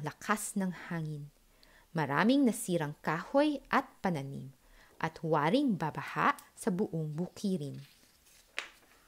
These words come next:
Dahil giniginaw at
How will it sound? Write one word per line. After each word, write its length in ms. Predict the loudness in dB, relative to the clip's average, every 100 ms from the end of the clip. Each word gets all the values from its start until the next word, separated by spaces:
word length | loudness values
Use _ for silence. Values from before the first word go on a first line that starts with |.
| -20 -20 -20 -20 -20 _ _ _ _ _ _ _ _ -2
Dahil 400 | 4 6 6 6
giniginaw 800 | 6 4 4 0 0 -2 -4 -6
at 80 | -10